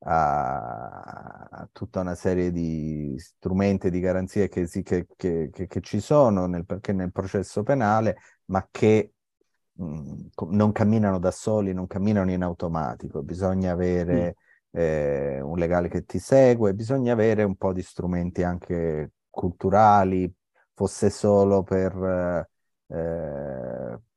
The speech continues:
Speaker 1: per non litigare col primo avvocato che incontri e
Speaker 2: Mm.
Speaker 1: stabilire che la questione non ti interessa e tanto finché sei in libertà vuol dire che tutto va bene. Eh, tante, tante persone incontri in carcere,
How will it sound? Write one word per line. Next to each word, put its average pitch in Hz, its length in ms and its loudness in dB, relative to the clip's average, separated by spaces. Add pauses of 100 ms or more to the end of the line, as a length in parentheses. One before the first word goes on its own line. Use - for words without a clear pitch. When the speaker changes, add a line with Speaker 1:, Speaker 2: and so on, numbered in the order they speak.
(420)
Speaker 1:
per 92 160 -2
non 98 180 4
litigare 95 520 4
col 90 160 0
primo 92 260 -4
avvocato 90 640 -4
che 95 180 0
incontri 92 580 0
e 85 60 6
Speaker 2:
Mm. - 20 6
Speaker 1:
stabilire 92 540 0
che 90 100 -2
la 90 140 0
questione 92 500 0
non 90 160 -4
ti 92 100 -6
interessa 92 800 0
e 90 140 -4
tanto 90 600 -4 (340)
finché 101 320 2
sei 98 240 6
in 101 60 4
libertà 98 720 4
vuol 92 160 -4
dire 95 300 -2
che 90 120 -4
tutto 95 340 -4
va 92 120 2
bene. 92 560 2 (320)
Eh, 82 360 -2
tante, 101 300 2
tante 113 320 4
persone 104 340 2
incontri 110 380 -2
in 107 60 -2
carcere, 101 580 0